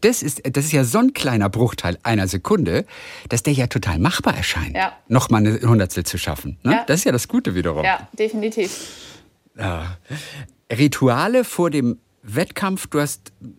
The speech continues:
Speaker 1: so etwas Ähnliches kurz angesprochen gerade eher, haben ja durchaus eine Funktion.
Speaker 2: Mhm.
Speaker 1: Ähm, sie können entweder Glück bringen oder aber sie bringen dir so eine Fokussiertheit plötzlich.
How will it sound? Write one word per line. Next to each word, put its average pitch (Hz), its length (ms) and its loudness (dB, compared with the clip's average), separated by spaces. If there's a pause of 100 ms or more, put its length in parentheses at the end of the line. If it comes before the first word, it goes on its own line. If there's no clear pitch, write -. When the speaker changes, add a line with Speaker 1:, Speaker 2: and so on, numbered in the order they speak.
Speaker 1:
so 127 160 -6
etwas 120 220 -4
Ähnliches 139 360 2
kurz 123 200 0
angesprochen 143 540 2
gerade 92 240 -2
eher, 85 200 -2 (440)
haben 147 140 6
ja 147 80 4
durchaus 151 280 0
eine 139 80 4
Funktion. 95 800 0
Speaker 2:
Mhm. - 60 -6
Speaker 1:
Ähm, 92 160 -2
sie 98 120 -2
können 104 300 2
entweder 98 280 -2
Glück 175 280 0
bringen 147 420 2
oder 135 360 0
aber 113 280 0
sie 104 420 -2 (460)
bringen 127 240 6
dir 117 120 0
so 101 100 -2
eine 98 120 2
Fokussiertheit 90 840 -6
plötzlich. - 540 -10